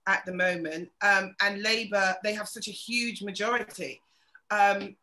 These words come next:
I kind of, what would you say to, um,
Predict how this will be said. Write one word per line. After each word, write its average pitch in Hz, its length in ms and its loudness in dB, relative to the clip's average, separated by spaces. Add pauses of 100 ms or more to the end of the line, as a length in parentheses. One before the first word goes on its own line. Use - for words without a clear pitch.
(140)
I 233 120 4
kind 240 380 0
of, 226 140 -2 (720)
what 262 300 4
would 262 140 -2
you 262 140 0
say 240 340 0 (100)
to, 214 340 -6 (480)
um, 196 540 2